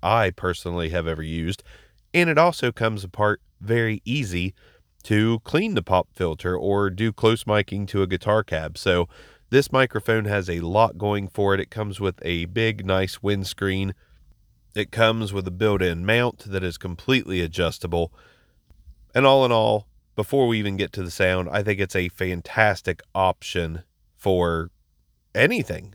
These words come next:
I mean, it's an S M seven B replacement, it's an R E three twenty replacement, maybe even an R E twenty. I don't know. This might be the dynamic mic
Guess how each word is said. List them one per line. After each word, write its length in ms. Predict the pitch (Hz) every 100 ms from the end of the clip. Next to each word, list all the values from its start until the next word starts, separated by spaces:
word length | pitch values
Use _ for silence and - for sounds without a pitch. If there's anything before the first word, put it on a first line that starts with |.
| _
I 80 | 95
mean, 160 | 101 101
it's 140 | 92
an 60 | 110
S 180 | 127 -
M 140 | 127
seven 320 | 117 117 95
B 120 | 90 135
replacement, 640 | 135 135 127 113 123 123
it's 160 | - -
an 100 | 85
R 300 | 69 104 104
E 80 | 87
three 240 | - 87
twenty 320 | - 117 120
replacement, 640 | 113 110 113 110 - 113 -
maybe 240 | 147 190
even 240 | 196 180 165
an 80 |
R 160 | 143 131
E 100 | 104
twenty. 380 | - 92 80 -
I 80 | 123
don't 200 | 135 127
know. 160 | 92 85
This 200 | 139 156
might 240 | 151 151
be 120 | 127
the 100 | 113
dynamic 560 | 101 101 98 98 98 90
mic 220 | 90